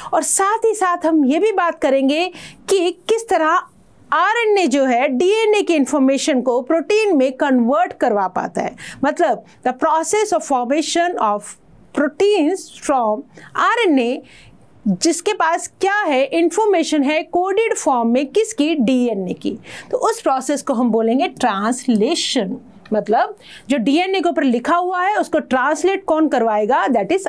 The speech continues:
आरएनए। तो इस process को हमने बोला translation। हम इस process के बारे में भी इस chapter के अंदर पूरी details के साथ study करेंगे, ठीक है? ओके, फिर एक question arise होता है,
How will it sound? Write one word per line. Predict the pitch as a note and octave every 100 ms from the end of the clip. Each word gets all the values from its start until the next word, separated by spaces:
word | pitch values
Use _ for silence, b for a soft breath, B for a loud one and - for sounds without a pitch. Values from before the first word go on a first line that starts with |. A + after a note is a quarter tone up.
| -
आरएनए। | A3 G3 F#3 F#3 A3 B B
तो | D#4
इस | D4+
process | F4 E4 E4+ A4+
को | F#4
हमने | D#4 C#4
बोला | A3 A3 A3+
translation। | A3+ A3+ A#3 B3+ B3+ F#4+ E4
हम | D#4 D#4
इस | -
process | C4 B3 E4+ E4+
के | C#4
बारे | G#3+ G#3
में | B3 B3
भी |
इस | C#4+ -
chapter | C4 B3 - G#4+
के | F#4+
अंदर | A#3+ A#3 E4 - B B -
पूरी | G4 A4
details | D4 B3+ A#3+ A#3+ B3
के | B3
साथ | A3+ A#3 A4
study | - - G3+ G3+
करेंगे, | F#3 - - -
ठीक | - A4
है? | A#4+ - _ - - - - - - - A3+
ओके, | - G3 B B B B -
फिर | A4+
एक | A4+ A4+
question | F#4+ - F#4
arise | E4 D4 C#4+
होता | D4 B3 C4+
है, | C#4+ F#4+